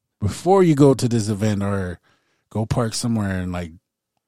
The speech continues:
smoke and then go to your event. Like, there's other people out here, 'cause, like, what I feel like is, like, um, they're putting people's recovery in jeopardy.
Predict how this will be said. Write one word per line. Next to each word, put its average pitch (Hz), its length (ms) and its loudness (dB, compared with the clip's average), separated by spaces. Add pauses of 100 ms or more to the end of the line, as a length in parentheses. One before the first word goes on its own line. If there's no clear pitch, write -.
(160)
smoke 110 540 0
and 85 380 -12
then 139 240 2
go 120 180 2
to 113 80 0
your 107 140 0
event. 101 300 -4
Like, 85 220 -8 (640)
there's 90 140 -12
other 123 220 -2
people 120 320 -2
out 113 220 -2
here, 107 160 -2
'cause, 101 180 -6
like, 98 120 -6
what 117 200 -2
I 123 160 0
feel 110 280 0
like 90 280 -8 (720)
is, 95 220 -6
like, 90 300 -2 (1600)
um, 98 600 0 (1080)
they're 147 120 2
putting 180 240 4
people's 131 460 0
recovery 110 480 -4
in 87 140 -8
jeopardy. 82 540 -10